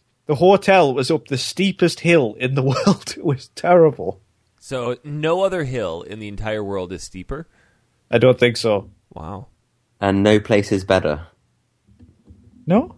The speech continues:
Speaker 2: Like, there is, if, if we could not find a better place in the world than this right here.
Speaker 1: Well, it's pretty nice.
Speaker 2: Did you join the Whit Sunday Sailing Club while you were there?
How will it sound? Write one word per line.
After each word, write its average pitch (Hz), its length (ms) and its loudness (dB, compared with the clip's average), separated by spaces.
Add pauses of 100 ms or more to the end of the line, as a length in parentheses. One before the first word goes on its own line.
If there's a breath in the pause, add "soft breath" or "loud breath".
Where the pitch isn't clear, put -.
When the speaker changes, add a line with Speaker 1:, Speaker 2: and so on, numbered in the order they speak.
(160)
Speaker 2:
Like, 101 240 -6
there 139 200 0
is, 139 140 -2
if, 117 240 -10
if 123 180 -12
we 127 240 -6
could 131 200 -8
not 123 340 -4
find 117 260 -6
a 101 40 -4
better 101 200 -4
place 95 320 -8
in 95 80 -14
the 85 80 -10
world 82 440 -8
than 82 640 -12
this 87 380 -8
right 85 200 -6
here. - 300 -16 (1080)
Speaker 1:
Well, 147 120 -14 (100)
it's 131 200 -16
pretty 185 340 -6
nice. 190 560 -2 (640)
Speaker 2:
Did 117 160 -6
you 127 100 -8
join 151 380 -4
the 151 100 -4
Whit 127 400 -6
Sunday 143 520 -2
Sailing 127 520 -6
Club 65 300 -10
while 76 120 -8
you - 140 -10
were - 120 -12
there? - 280 -14